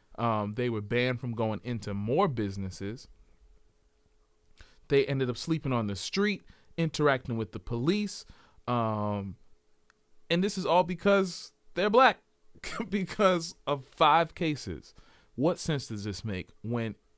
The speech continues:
if you ask me, if you look at the cases that are coming out of Africa, Africa is the safest place to be right now during the coronavirus.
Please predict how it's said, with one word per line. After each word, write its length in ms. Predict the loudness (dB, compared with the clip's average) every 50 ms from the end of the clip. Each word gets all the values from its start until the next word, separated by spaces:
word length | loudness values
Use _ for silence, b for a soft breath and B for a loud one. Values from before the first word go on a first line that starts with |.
| _
if 240 | -8 -8 -8 -6 -8
you 160 | -8 -6 -6 -4
ask 380 | -2 -2 -2 -2 -4 -8 -10
me, 560 | -10 -6 -4 -2 -2 0 -2 -2 -4 -6 -8 -10 b b b b b b b b b -12
if 200 | -12 -10 -10 -12
you 100 | -12 -10
look 180 | -10 -10 -8 -10
at 120 | -10 -10
the 80 | -10 -12
cases 540 | -12 -8 -6 -6 -4 -4 -6 -8 -8 -8 -6
that 180 | -6 -6 -6
are 80 | -6 -6
coming 460 | -8 -12 -12 -10 -8 -8 -8 -8 -10 -12 _ -6
out 240 | -4 -2 -2 -2
of 120 | -2 -4 -6
Africa, 540 | -6 -8 -8 -8 -10 -14 -14 -12 -10 -12 -12 b b b b b b _ -2
Africa 440 | -2 -2 -2 -4 -2 0 0 0
is 180 | 0 -2 -4 -4
the 120 | -6 -6
safest 540 | -4 0 4 4 4 4 2 0 -4 -4 0
place 260 | 2 2 2 2 0
to 140 | -2 -4 -4
be 300 | -4 0 0 2 2 4
right 260 | 4 4 4 4 2
now 260 | 0 -2 -2 -2 -2 -2
during 360 | -4 -4 -2 -2 -2 -2 -2
the 60 | -4
coronavirus. 920 | -4 -6 -6 -6 -4 -2 -2 -4 -4 -4 -6 -6 -8 -10 -14 -16 -20 -20